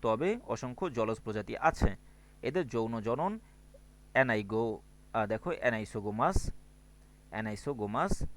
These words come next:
অর্থাৎ আকার, আকৃতি অথবা শারীরবৃত্তীয় পার্থক্য বিশিষ্ট ভিন্ন ভিন্ন দুটি গ্যামেটের মিলনের মাধ্যমে যৌন জনন সম্পন্ন করে। এরা অর্কিগোনিয়েট, অর্থাৎ অর্কিগোনিয়াম বা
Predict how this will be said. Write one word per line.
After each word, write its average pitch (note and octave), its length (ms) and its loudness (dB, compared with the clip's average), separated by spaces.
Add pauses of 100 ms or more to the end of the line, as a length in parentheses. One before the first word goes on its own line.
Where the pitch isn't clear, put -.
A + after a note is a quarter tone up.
(120)
অর্থাৎ A2+ 360 -2 (240)
আকার, - 380 2 (140)
আকৃতি G#2+ 480 -4
অথবা C#3 500 -2 (380)
শারীরবৃত্তীয় A#2+ 720 0
পার্থক্য - 480 -4
বিশিষ্ট G#2+ 440 -6 (420)
ভিন্ন C#3 280 -4
ভিন্ন G#2+ 260 -2
দুটি A2+ 240 -4
গ্যামেটের A#2+ 460 0
মিলনের A2 340 -2
মাধ্যমে C3+ 500 -4 (360)
যৌন A2 300 -2
জনন C3 280 -2
সম্পন্ন G#2 600 -4
করে। B2+ 260 2 (2000)
এরা E3 400 6 (240)
অর্কিগোনিয়েট, B2 680 0
অর্থাৎ A2+ 420 0
অর্কিগোনিয়াম A#2 800 -2
বা G#2 140 2